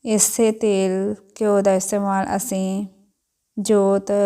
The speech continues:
ਆਪਣੀ ਪਾਠ ਪੂਜਾ ਵਿੱਚ ਵੀ ਕਰਦੇ ਹਾਂ ਤੇ ਸੰਗਤ ਜੀ, ਜੋਤ ਦੀ ਲੋ ਦਾ ਸਿੱਧਾ ਸੰਬੰਧ ਸਾਡੇ ਘਰ ਦੀ ਸ਼ਾਂਤੀ ਨਾਲ ਹੁੰਦਾ ਹੈ।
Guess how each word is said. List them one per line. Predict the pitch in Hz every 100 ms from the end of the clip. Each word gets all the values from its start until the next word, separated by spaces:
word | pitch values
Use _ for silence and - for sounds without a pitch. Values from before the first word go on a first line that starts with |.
| 196 220 - _ _ _ _ _ 214
ਆਪਣੀ | 202 202
ਪਾਠ | 196 196 190 190
ਪੂਜਾ | 196 208 190 190
ਵਿੱਚ | 208 214
ਵੀ | 208
ਕਰਦੇ | 202 190 196 196
ਹਾਂ |
ਤੇ | 190
ਸੰਗਤ | 208 208 196 202 208
ਜੀ, | 220
ਜੋਤ | 214 202 190 196
ਦੀ | 202 202
ਲੋ | 202 190 190
ਦਾ | 196
ਸਿੱਧਾ | 190 196 190 202
ਸੰਬੰਧ | 202 208 202 185 185
ਸਾਡੇ | 196 185 190
ਘਰ | 190 190
ਦੀ | 185 190
ਸ਼ਾਂਤੀ | - 202 185 185 190
ਨਾਲ | 185 185
ਹੁੰਦਾ | 196 185 180
ਹੈ। | 185 185